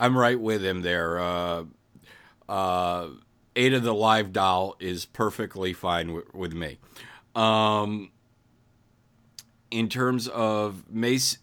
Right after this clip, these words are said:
Mace's, uh, uniform, vaguely famil-, vaguely remi-, reminiscent of U S Agent.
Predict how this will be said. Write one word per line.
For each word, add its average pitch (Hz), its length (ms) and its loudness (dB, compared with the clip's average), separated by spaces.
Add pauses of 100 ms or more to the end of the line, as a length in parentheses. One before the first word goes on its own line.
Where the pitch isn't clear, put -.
Mace's, 123 760 -2
uh, 104 520 -2
uniform, 139 720 -2 (1200)
vaguely 202 600 2
famil-, 190 400 -2 (380)
vaguely 160 520 0
remi-, 160 340 -2 (160)
reminiscent 127 720 -2
of 101 200 -6
U 110 200 -2
S 104 200 -4
Agent. 85 440 -6